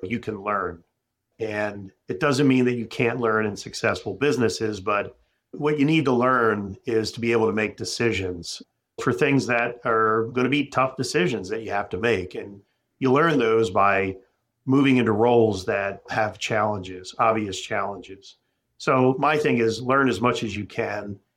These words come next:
and do not shy away. Look for the jobs that are challenging because you're gonna learn, uh, a lot more. The second is to learn as much as you can outside of your area of expertise.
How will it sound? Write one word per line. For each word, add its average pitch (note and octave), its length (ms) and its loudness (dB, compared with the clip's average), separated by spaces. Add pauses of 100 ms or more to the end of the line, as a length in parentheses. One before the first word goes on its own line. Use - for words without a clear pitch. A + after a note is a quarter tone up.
(300)
and A2+ 180 -4
do A#2 100 0
not B2+ 220 0
shy A#2 300 0
away. G#2+ 560 0
Look C3+ 260 -2
for C#3 100 -2
the A2+ 120 -2
jobs A2 480 0
that F#2+ 120 -2
are F#2 120 -4
challenging A#2+ 680 0 (640)
because A#2 260 -2
you're A#2+ 100 2
gonna A2 220 2
learn, G2+ 640 -2
uh, G#2+ 240 -2
a - 20 -6
lot G#2 300 0
more. G2 280 -2
The A2+ 120 -6
second D3 440 -2 (120)
is B2 240 2
to A2+ 680 -2
learn D3+ 260 2
as B2 140 2
much C#3 220 0
as A2+ 120 -4
you A2+ 100 -4
can A#2+ 380 -2
outside A2+ 460 2
of G#2 140 -4
your A2 180 2
area G#2+ 380 2
of F#2 100 -6
expertise. - 800 -8